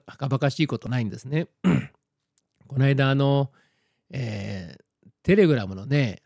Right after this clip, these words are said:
あの、創業者が捕まりましたでしょ。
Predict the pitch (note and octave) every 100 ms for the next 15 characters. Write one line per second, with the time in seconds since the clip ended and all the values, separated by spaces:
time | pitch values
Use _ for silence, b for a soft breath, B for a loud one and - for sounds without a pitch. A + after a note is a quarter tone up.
0 | - G#2 A2+ A2 B2 - C#3+ C#3+ D3 B2
1 | G2+ F2+ F2 F2+ _ - - C#3+ E3+ F#3
2 | G3+ - G#2+ - A2 -